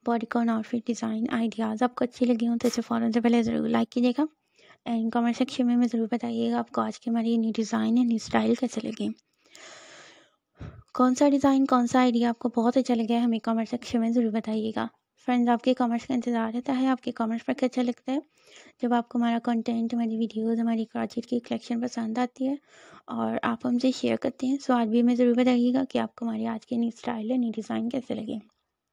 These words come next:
اس کے علاوہ فرینڈ، اگر آپ باڈی کون آؤٹ فٹس کی ڈیٹیل معلوم کرنا چاہتے ہیں، یعنی آن لائن بائی کرنا چاہتے ہوں، تو آپ Google پر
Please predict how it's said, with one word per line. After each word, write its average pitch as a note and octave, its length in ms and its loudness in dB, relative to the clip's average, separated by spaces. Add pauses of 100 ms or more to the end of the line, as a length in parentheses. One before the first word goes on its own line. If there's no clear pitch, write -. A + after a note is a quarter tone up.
(1000)
اس - 120 -10
کے C#4 100 2
علاوہ C4+ 260 4
فرینڈ، C4 320 4
اگر A#3+ 240 0
آپ A#3 180 0
باڈی A3+ 280 0
کون A#3+ 160 -2
آؤٹ A3+ 180 -2
فٹس B3 200 -2
کی B3+ 180 0
ڈیٹیل A3+ 420 0
معلوم A#3+ 320 -2
کرنا A#3 220 -2
چاہتے A#3 260 -6
ہیں، A#3 80 -2
یعنی A3+ 160 -2
آن A3+ 180 -2
لائن A3+ 200 -2
بائی A3 200 -2
کرنا A#3 300 -4
چاہتے B3 260 -4
ہوں، C#4 100 0 (480)
تو A#3 100 -4
آپ A3+ 100 0
Google A#3 360 4
پر B3 100 2